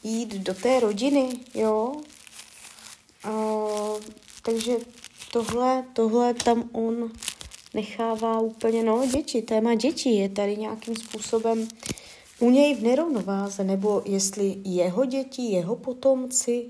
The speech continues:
vůči vám. A je tady nevyrovnaná energie ohledně dětí a je to z jeho strany, z jeho názorů, nějakých přesvědčeních. <clears throat> Jo, takže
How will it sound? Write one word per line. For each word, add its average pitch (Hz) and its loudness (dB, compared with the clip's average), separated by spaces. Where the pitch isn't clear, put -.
vůči 196 0
vám. 196 0
A 208 0
je 220 4
tady 311 6
nevyrovnaná 277 4
energie 247 0
ohledně 226 -2
dětí 208 -8
a 202 -4
je 196 -2
to 220 0
z 214 -2
jeho 269 4
strany, 233 0
z 208 -2
jeho 208 0
názorů, 202 0
nějakých 180 -6
přesvědčeních. 233 2
<clears throat> 285 8
Jo, 233 6
takže 226 2